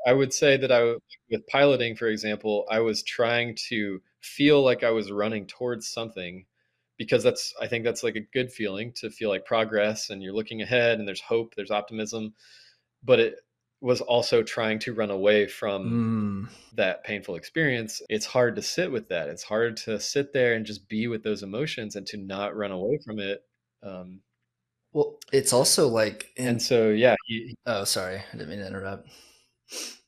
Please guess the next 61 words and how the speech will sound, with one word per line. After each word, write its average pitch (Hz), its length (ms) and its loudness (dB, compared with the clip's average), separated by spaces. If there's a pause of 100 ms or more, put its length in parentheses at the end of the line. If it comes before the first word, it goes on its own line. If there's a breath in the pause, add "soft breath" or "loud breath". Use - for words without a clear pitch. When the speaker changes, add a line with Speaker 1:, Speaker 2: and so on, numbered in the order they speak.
(400)
Speaker 1:
No, 147 120 2
go, 143 120 -2 (160)
Speaker 2:
I 123 100 6
was 131 160 6
Speaker 1:
go - 0 -
Speaker 2:
just 131 180 8
Speaker 1:
ahead. - 0 -
Speaker 2:
gonna 123 160 4
say 131 200 6
it's 120 140 8
so 139 200 8
interesting 123 560 0
'cause 110 200 -6
it 113 100 -2
<laughs> - 20 2
seems - 440 4
like, 127 260 2 (560 loud breath)
it - 80 0
seems 139 220 4
like 120 220 6
death 127 300 6
keeps 120 240 0
getting, 120 320 4
like, 104 280 2
involved 117 520 2
in 110 80 0
your 98 140 -6
life, 107 440 2
and 107 120 -6
then 107 100 -2
it, 101 100 -4
like, 101 220 -8
pulls 120 360 0
you 107 100 -4
back 110 400 2
to 117 100 -4
running 107 340 0
from 120 260 2
something 104 400 0
all 104 180 0
over 107 280 -2
again. 87 460 -12
It's - 140 -2
just - 260 4
like, 92 440 -6 (680 loud breath)
it's - 100 -6
like, 95 140 -6
fuck, - 560 -2
you 113 60 -4
know, 107 180 -2
like, 107 160 -4
why 117 120 2
is 113 320 2
th-, 120 200 -4
why 123 100 2
is 117 140 2
this 113 100 4
such - 200 4
a 107 60 -4
common 107 380 -6
theme 110 420 -6